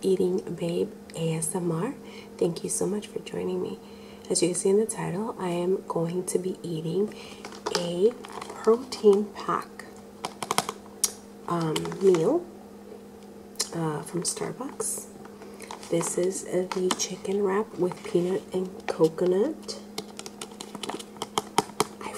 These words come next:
really like these. These are so good and they're healthy. It's right up my alley. Um,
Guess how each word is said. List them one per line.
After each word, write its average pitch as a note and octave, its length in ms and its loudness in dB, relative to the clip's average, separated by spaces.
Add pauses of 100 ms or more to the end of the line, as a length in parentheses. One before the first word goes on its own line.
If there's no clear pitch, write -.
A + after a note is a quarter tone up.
(140)
really - 460 -8
like - 280 0
these. - 220 -10
These - 260 -4
are G#3 80 -6
so G#3 540 -2
good A#3+ 320 -4 (560)
and F#3 160 -4
they're G3 200 -4
healthy. C#4 680 -2 (1200)
It's - 140 -6
right F3 320 -2
up F#3+ 160 -4
my G3+ 180 0
alley. G3 460 -2 (800)
Um, F#3 600 -6